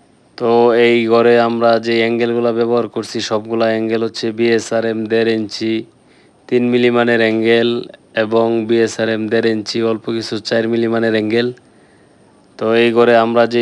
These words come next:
অ্যাঙ্গেলগুলো ব্যবহার করছি, আমাদের সর্বমোট অ্যাঙ্গেল লাগছে পঁয়ত্রিশ হাজার টাকার। এবং আমরা এই ঘরে যেই টিনগুলা দেখতেছেন,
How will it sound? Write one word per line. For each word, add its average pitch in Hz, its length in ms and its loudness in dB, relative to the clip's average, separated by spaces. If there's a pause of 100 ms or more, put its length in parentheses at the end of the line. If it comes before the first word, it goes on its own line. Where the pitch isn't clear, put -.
অ্যাঙ্গেলগুলো 117 540 0
ব্যবহার 117 380 2
করছি, 110 340 -6
আমাদের 110 440 0 (240)
সর্বমোট 117 760 -2
অ্যাঙ্গেল 113 420 -2
লাগছে 113 300 -2 (140)
পঁয়ত্রিশ 120 500 -2
হাজার 110 300 -4
টাকার। 123 380 -4 (1400)
এবং 110 220 2 (180)
আমরা 117 260 2 (200)
এই 117 160 -2
ঘরে 117 260 2
যেই 117 240 0 (100)
টিনগুলা 117 480 -2
দেখতেছেন, 113 640 -4